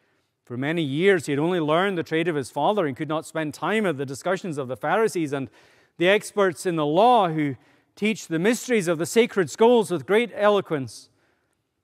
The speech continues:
And so they were amazed that he spoke with such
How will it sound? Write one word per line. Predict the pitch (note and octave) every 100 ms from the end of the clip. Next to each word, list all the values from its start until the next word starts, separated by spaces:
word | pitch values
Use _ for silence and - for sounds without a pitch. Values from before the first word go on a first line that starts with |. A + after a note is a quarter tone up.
| _ _ _ _ _ _
And | B2
so | A2+ D3+
they | D#3
were | D3+
amazed | D3 C#3+ C#3 B2 F#2 - _ _ _ _ _ _ _ _ _ _
that | B2
he | - E3
spoke | D#3+ - C3 A2 _
with | A#2 G#2
such | - C#3 - - - -